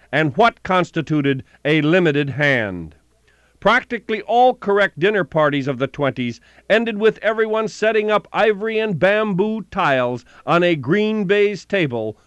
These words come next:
to play Mahjong. Another craze to reach its peak in nineteen twenty-five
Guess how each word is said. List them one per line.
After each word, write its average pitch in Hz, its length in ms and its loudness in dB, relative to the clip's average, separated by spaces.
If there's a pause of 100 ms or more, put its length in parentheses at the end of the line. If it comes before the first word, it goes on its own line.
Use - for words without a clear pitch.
to 151 220 2
play 117 580 0 (220)
Mahjong. 120 880 0 (720)
Another 247 360 4
craze 165 340 0
to 156 120 -4
reach 151 220 -2
its 139 160 -8
peak 156 300 -2
in 151 100 0
nineteen 151 560 -2
twenty-five 131 880 0